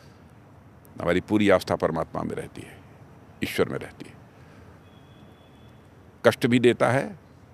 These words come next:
उसे स्वीकार करता हूँ, हर्ष भी देता है, उसे भी स्वीकार करता हूँ।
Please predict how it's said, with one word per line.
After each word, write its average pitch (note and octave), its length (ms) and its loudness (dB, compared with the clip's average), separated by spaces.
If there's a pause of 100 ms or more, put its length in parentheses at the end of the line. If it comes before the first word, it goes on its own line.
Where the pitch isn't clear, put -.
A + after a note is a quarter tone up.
(840)
उसे - 140 -4
स्वीकार - 340 4
करता - 280 -2
हूँ, A#2+ 320 -6 (720)
हर्ष A#2+ 280 6
भी A#2+ 140 2
देता E2+ 280 2
है, B1 240 -8 (360)
उसे G2+ 160 2
भी G2 120 -4
स्वीकार - 340 -4
करता - 280 -12
हूँ। - 80 -18